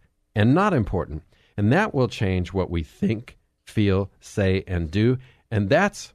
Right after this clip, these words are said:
brilliance in the basics. So, what are the basics? Read your Bible.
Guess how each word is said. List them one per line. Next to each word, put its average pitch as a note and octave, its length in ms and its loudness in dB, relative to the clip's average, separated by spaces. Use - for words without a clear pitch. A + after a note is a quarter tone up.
brilliance G2 680 0
in F#2+ 260 -2
the A#2+ 80 -4
basics. - 580 -4
So, F#2+ 460 -2
what B2 220 2
are E3 120 2
the C3+ 100 0
basics? - 540 -6
Read G2 220 -2
your A#2 80 2
Bible. C#3 380 0